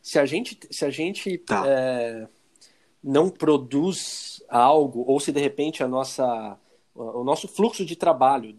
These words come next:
Speaker 1: ele diminuiu, sei lá, o home office fez diminuir, fez sobrar mais tempo, a gente se sente, parece meio inútil, como se, ou como se a gente estivesse enganando mesmo, ou se a gente jogar videogame, ou,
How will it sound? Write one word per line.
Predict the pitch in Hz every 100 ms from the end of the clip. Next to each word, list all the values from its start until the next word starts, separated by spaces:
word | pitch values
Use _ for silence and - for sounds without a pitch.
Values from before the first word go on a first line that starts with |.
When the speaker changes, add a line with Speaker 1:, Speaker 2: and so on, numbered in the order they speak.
| -
Speaker 1:
ele | 120 120
diminuiu, | 120 135 160 185 143 156
sei | - 127
lá, | 127 127
o | 117 117
home | 120
office | 117 - -
fez | 120 117
diminuir, | 127 123 110 117 151 131
fez | - - 117 -
sobrar | - 113 113
mais | 113 -
tempo, | 113 135 139 - - - - _ _ _ _
a | - 127
gente | 151 190
se | -
sente, | 151 175 196 185
parece | - 151 156 160
meio | 160 165
inútil, | 147 139 185 185 117 -
como | 147
se, | 156 165 135
ou | 131
como | 131 151 214
se | 277
a | 165
gente | 180
estivesse | - 160 156 175
enganando | 156 147 151 143
mesmo, | 120 131 180 127
ou | 117
se | 123
a |
gente | 127 139 156 135 _ _ _ _ _ 120
jogar | 123 120 127
videogame, | 131 131 113 113 139 160 123 117
ou, | 117 120 110